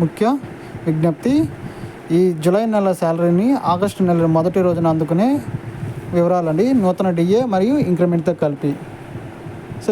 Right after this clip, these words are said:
ఈ వీడియోలో చూద్దాం. New salary from July twenty twenty-four. గ్రామ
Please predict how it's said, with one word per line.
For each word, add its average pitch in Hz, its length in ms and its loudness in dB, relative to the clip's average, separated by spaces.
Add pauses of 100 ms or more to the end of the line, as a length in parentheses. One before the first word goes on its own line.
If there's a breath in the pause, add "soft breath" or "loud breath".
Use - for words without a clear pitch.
ఈ - 80 4
వీడియోలో 180 320 4
చూద్దాం. 175 300 0 (260)
New 208 220 4
salary 190 400 2
from 214 140 0 (140)
July 180 160 4 (140)
twenty 175 300 2
twenty-four. 160 440 0 (120)
గ్రామ 175 180 2